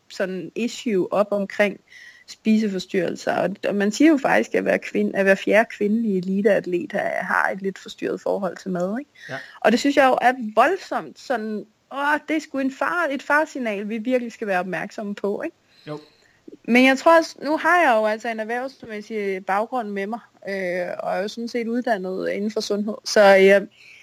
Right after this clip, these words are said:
Speaker 1: tror også, at heldigvis har jeg den ballast med, der gør, at jeg ved, at det der, det er fuldstændig hul i hovedet at, at være sådan og sige sådan. Og jeg ved også, dem, der sådan siger det, at dels mister jeg ret meget respekt for dem,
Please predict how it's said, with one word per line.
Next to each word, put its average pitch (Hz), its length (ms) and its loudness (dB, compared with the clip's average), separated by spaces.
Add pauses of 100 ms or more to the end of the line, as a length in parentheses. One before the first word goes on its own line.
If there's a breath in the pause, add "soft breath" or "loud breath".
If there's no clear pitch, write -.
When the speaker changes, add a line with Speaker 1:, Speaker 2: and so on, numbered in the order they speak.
(320 loud breath)
Speaker 1:
tror 277 340 4
også, 247 180 -4
at 220 60 -6
heldigvis 254 500 -6
har 262 260 -2
jeg 220 140 -4
den 202 160 -6
ballast 214 480 -4
med, 214 260 -4
der 262 80 -8 (100)
gør, 196 180 -2
at 247 120 0
jeg 196 160 -4
ved, 220 180 -2 (120)
at 196 120 -4 (100)
det 214 140 -8
der, 208 120 -2
det 202 80 -14
er 214 120 -14
fuldstændig 220 380 -10
hul 208 180 -2
i 233 140 -4
hovedet 285 520 0
at, 175 100 -4 (160)
at 175 80 -2
være 180 260 4
sådan 202 180 -4
og 196 80 -4
sige 285 240 0
sådan. 196 340 -2
Og 190 140 -8
jeg 196 100 -2
ved 240 80 2
også, 220 240 -2
dem, 233 120 0
der 254 80 0
sådan 214 180 -8
siger 302 260 2
det, 277 120 0 (540 soft breath)
at 214 160 -4
dels 302 220 4
mister 254 300 4
jeg 196 100 6
ret 202 100 2
meget 214 220 -2
respekt 214 320 -6
for 185 120 -4
dem, 196 120 -6